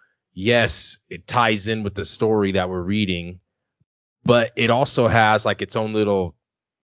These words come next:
twist to it and its own little feel. But it's like, if you don't read it, do you really need it to go along with Detective right now?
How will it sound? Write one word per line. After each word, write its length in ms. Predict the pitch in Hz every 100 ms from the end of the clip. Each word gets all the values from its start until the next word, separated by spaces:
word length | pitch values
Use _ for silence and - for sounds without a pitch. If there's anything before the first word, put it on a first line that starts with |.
| _
twist 320 | - 127 -
to 180 | - 92
it 80 | 87
and 100 | 87
its 140 | 90
own 160 | 117 104
little 240 | 101 95
feel. 480 | 87 113 107 82 71 -
But 120 | - 107
it's 100 | -
like, 140 | 110
if 140 | 107
you 80 | 107
don't 340 | 90 117 135 98
read 220 | 101 95
it, 280 | 95 101 - _ _ -
do 120 | 101
you 80 | 101
really 240 | 107 101
need 240 | 92 104 127
it 320 | 139 - -
to 80 | 113
go 240 | 110 113
along 260 | 113 113 117
with 100 | 110
Detective 500 | 98 120 117 127 110
right 160 | 120
now? 320 | 117 127 139